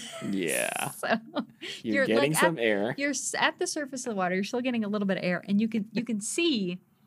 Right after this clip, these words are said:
Speaker 2: that there is something above. <laughs> So.
Speaker 1: Yeah. There, that's a, that's a good description. <laughs>
Speaker 2: Yeah.
Speaker 1: Awesome.
Speaker 2: But
Speaker 1: Well, thank you guys for sending those comments, those jokes, and
Speaker 2: Love
Speaker 1: the
Speaker 2: the jokes.
Speaker 1: questions. Really, really appreciate it. And again, thank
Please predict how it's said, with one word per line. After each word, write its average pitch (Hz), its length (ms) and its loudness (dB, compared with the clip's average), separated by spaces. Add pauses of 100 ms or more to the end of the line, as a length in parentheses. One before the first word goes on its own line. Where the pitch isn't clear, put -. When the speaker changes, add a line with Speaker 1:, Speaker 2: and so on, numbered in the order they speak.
Speaker 2:
that 208 140 0
there 214 160 4
is 220 180 2
something 226 460 2
above. 185 440 2 (220)
<laughs> - 120 -20
So. - 220 -4
Speaker 1:
Yeah. - 400 2 (380)
There, 160 240 2
that's 143 240 4
a, 160 80 4
that's 147 240 0
a - 20 -2
good 143 160 -2
description. 131 640 0 (220)
<laughs> 220 220 0
Speaker 2:
Yeah. 180 280 -2 (920)
Speaker 1:
Awesome. - 320 -4
Speaker 2:
But 120 80 -2
Speaker 1:
Well, 127 100 4
thank 175 260 2
you 175 80 2
guys 151 220 6
for 143 120 0
sending 139 340 2
those 120 280 2
comments, 131 500 0
those 156 220 4
jokes, 107 600 0 (180)
and 117 340 2
Speaker 2:
Love - 140 0
Speaker 1:
the 185 60 -8
Speaker 2:
the 185 120 -4
jokes. 160 120 0
Speaker 1:
questions. - 640 -2 (160)
Really, 131 340 2
really 104 200 0
appreciate - 420 -6
it. - 140 -4
And - 120 -6
again, - 220 -10 (140)
thank - 200 -4